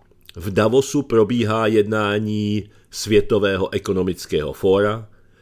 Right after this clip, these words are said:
Klaus Schwab s ostatními přítomnými připravuje další kroky vedoucí k přeměně současného systému a jistě brzy rozdá instrukce jednotlivým vládám. Od Fialy i Pavla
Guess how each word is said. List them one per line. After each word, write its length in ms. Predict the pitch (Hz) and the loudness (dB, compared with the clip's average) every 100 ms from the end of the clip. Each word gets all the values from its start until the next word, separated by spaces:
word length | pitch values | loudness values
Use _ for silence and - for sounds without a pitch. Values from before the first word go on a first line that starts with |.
| _ _ _ | _ _ _
Klaus 280 | - 101 101 | 0 2 2
Schwab 420 | - 110 123 110 | 0 -2 0 0
s 140 | - - | -4 -8
ostatními 560 | - 123 104 104 101 | -4 0 0 -2 -4
přítomnými 720 | 92 104 90 104 104 101 98 98 | -4 -6 -2 0 0 -2 -2 -4
připravuje 600 | - 92 98 92 92 90 | -2 -2 0 0 2 0
další 400 | 87 85 - 85 | 0 -2 -8 -6
kroky 380 | 95 87 98 | -2 -2 -2
vedoucí 560 | 87 85 90 90 - 85 | -2 0 0 -2 -8 -10
k 60 | - | -4
přeměně 520 | 101 92 90 87 87 | -2 0 0 -2 -4
současného 640 | - 82 - 82 92 76 | -2 -4 -4 -6 -6 -8
systému 640 | - 80 - 104 107 113 - - - | -6 -10 -6 -4 -2 -4 -8 -20 -6
a 100 | 104 | 0
jistě 460 | 107 151 - - 135 | 2 2 0 -2 2
brzy 320 | 143 117 110 | 0 2 2
rozdá 380 | 117 110 110 95 | 2 -2 -2 -2
instrukce 720 | 104 104 - 123 - - 110 | -2 -4 -2 -4 -4 -2 0
jednotlivým 640 | 90 95 92 90 95 104 | 0 -2 -4 -4 -4 -2
vládám. 600 | 113 104 78 60 - - _ _ _ _ _ _ _ | 0 0 -2 -8 -14 -20 _ _ _ _ _ _ _
Od 220 | 90 - | -4 -4
Fialy 440 | - 143 139 101 80 | -2 2 2 2 -2
i 180 | 101 90 | -4 -8
Pavla 560 | 87 80 85 95 120 | -6 -4 -4 -6 -12